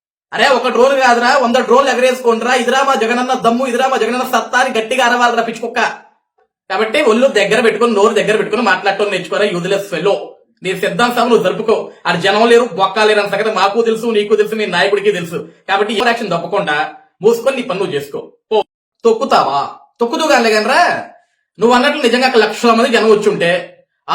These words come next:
after all ఒక డ్రోన్ గాల్లోకి ఎగిరితే ఎందుకురా ఉచ్చబోసేసుకుంటున్నావు, గజ్జ గజ్జ ఉనికిపోతున్నావు? నిజంగా నువ్వు అన్నట్లు అక్కడ లక్షల మంది జనం వచ్చారనుకోరా నీలో, అరే ఒక డ్రోన్ కాదురా, వంద డ్రోన్లు ఎగరేసుకోండిరా, ఇదిరా మా జగనన్న దమ్ము, ఇదిరా మా జగనన్న సత్తా అని గట్టిగా అరవాలిరా పిచ్చి కుక్క.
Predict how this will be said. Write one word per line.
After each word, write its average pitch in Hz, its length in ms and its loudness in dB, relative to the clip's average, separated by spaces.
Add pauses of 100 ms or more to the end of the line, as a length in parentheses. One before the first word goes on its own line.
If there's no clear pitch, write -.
after 240 200 -4
all 294 180 4
ఒక 294 120 2
డ్రోన్ 226 360 0
గాల్లోకి 240 340 2
ఎగిరితే 214 240 -2
ఎందుకురా 233 360 0
ఉచ్చబోసేసుకుంటున్నావు, 220 1300 -2
గజ్జ 185 140 -2
గజ్జ 254 200 0
ఉనికిపోతున్నావు? 220 760 0 (600)
నిజంగా 233 320 0
నువ్వు 277 140 0
అన్నట్లు 269 220 0
అక్కడ 247 140 -4
లక్షల 220 260 -2
మంది 269 160 -2
జనం 240 120 2
వచ్చారనుకోరా 220 580 2
నీలో, 185 500 -2 (640)
అరే 214 160 0
ఒక 254 200 0
డ్రోన్ 254 320 2
కాదురా, 240 380 2
వంద 240 180 0
డ్రోన్లు 254 340 2
ఎగరేసుకోండిరా, 240 640 0
ఇదిరా 254 280 0
మా 269 120 2
జగనన్న 240 380 -2
దమ్ము, 240 340 0
ఇదిరా 247 220 0
మా 262 80 0
జగనన్న 240 260 -2
సత్తా 240 360 -2
అని 247 200 0
గట్టిగా 247 260 -2
అరవాలిరా 240 380 2
పిచ్చి 226 180 -6
కుక్క. 233 200 -6